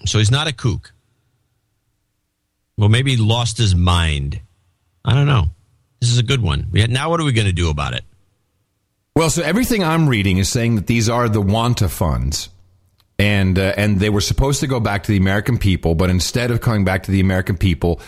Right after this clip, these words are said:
Speaker 2: and this was, uh, you can, uh, consult the Book of Knowledge on Ameritrust Corporation.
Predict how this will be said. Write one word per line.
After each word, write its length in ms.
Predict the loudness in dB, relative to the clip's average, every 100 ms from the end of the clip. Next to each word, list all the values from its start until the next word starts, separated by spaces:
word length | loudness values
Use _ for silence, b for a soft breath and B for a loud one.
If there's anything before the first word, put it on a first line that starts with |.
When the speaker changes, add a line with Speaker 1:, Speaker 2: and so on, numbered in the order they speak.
| B
Speaker 2:
and 140 | -2 0
this 160 | 0
was, 240 | -2 -2 -4 -4
uh, 300 | -2 0 2
you 120 | 2
can, 280 | 0 0 -2 0
uh, 320 | 0 2 0
consult 360 | -2 -2 -2 -2
the 60 |
Book 200 | -2 -2
of 80 | -2
Knowledge 320 | 0 0 -2
on 200 | 0 -2
Ameritrust 1120 | 2 2 2 2 -2 -2 -2 -2 -2 -6 -4
Corporation. 800 | 0 0 0 0 2 0 0 0